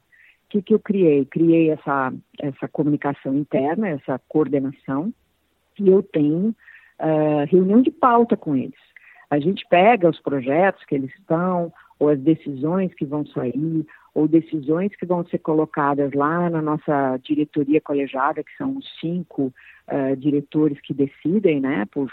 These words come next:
resoluções, por, por, eh, ações que, que, que, que são colocadas em votação,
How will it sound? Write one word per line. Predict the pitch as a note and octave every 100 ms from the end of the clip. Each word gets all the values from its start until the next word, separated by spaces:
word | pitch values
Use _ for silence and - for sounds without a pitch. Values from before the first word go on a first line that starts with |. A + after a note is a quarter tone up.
| -
resoluções, | D3+ B2 C3 B2 - - D3 G3+ G#3+ F3+ C#3 _
por, | - - _ - - -
por, | C#3 C3+
eh, | - C3 B2 -
ações | A#2+ C3 - D#3 F#3+ F3
que, | - C3+ -
que, | _ C3 - -
que, | - C4 - - _ - - _
que | -
são | C3+ D3
colocadas | C#3 C#3+ - C#3+ D3 C#3
em | C#3
votação, | C#3 C3+ C3+ - F3 G#3+